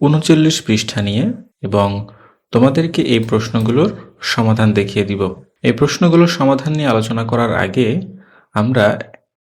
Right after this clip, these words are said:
নির্দেশনাগুলো পড়ে আসি। আমাদের এলাকার পরিবর্তন। নাসির আজ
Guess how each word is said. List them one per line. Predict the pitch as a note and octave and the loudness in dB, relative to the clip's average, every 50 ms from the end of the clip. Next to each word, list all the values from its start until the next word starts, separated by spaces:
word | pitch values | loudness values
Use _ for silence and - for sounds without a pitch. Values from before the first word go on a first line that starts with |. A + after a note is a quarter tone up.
| _ _ _ _ - | _ _ _ _ 2
নির্দেশনাগুলো | B2+ B2+ C3+ C#3 C#3 C3+ - C#3+ - D#3+ D3 C#3 C3 A#2+ A2+ G#2+ | 4 6 6 4 2 0 -4 -4 -2 0 0 0 2 2 0 0
পড়ে | - G#2 G2+ G2 G2 | 0 0 -2 -2 -2
আসি। | F#2+ F#2 - - - - - _ _ _ _ _ _ _ _ _ _ - | -2 -2 -4 -4 -6 -8 -12 _ _ _ _ _ _ _ _ _ _ 0
আমাদের | C3+ C3 C#3 C#3+ D3 D3+ D3+ | 2 4 4 6 4 4 4
এলাকার | - C#3 C3 C3 C3 B2+ - C3 A2+ A#2+ D3+ E3 - - - - _ - - | 4 4 4 4 4 2 0 0 0 0 -2 -4 -8 -14 -20 -20 _ -8 -4
পরিবর্তন। | - A#2+ A2+ A2 G#2+ G2+ G2+ G#2 - G2+ G2 F#2 - C3 - _ _ _ _ _ _ _ _ _ _ _ _ _ _ _ _ _ - - | -2 -2 0 0 -2 -4 -4 -6 -8 -8 -8 -8 -10 -16 -20 _ _ _ _ _ _ _ _ _ _ _ _ _ _ _ _ _ 0 2
নাসির | B2+ B2 C3 C3 C3 - F3 E3+ E3+ - | 4 4 4 4 2 2 2 4 4 2
আজ | C#3+ C3+ C3 B2+ - - | 2 0 0 0 -2 -6